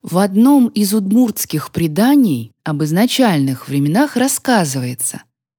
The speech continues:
когда люди только появились на земле, они жили между собой в мире и согласии. Не знали ни бед, ни забот, чтили добро и справедливость.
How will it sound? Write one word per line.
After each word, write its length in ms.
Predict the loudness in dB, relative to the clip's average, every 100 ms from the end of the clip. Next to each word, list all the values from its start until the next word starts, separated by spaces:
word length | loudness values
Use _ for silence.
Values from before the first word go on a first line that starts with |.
| _ _ _
когда 340 | -2 2 2
люди 480 | 2 2 2 0 -2 _ _ 0
только 320 | 0 2 -4
появились 800 | 0 2 4 2 2 0 -4 -2
на 140 | -2
земле, 540 | 0 0 2 4 2 0 _ _
они 380 | -4 0 0 2
жили 380 | 2 2 4
между 400 | 2 2 0 -2
собой 480 | -4 -4 -4 -2 -2
в 100 | -2
мире 520 | 0 4 4 2 0 _ _ -6
и 80 | -4
согласии. 920 | -2 -2 -2 -4 -4 -8 -12 -14 -16 _ _ _ _ _ 0
Не 120 | 2
знали 320 | 2 0 0
ни 240 | 0 0
бед, 440 | -2 0 2 2 0
ни 200 | -2 -2
забот, 640 | -2 -6 -2 0 0 0 -8 _
чтили 440 | -8 -6 -2 0 0
добро 600 | -2 -4 -2 2 2 2 _ _
и 80 | -2
справедливость. 1120 | -2 -2 0 0 -2 -4 -4 -6 -12 -16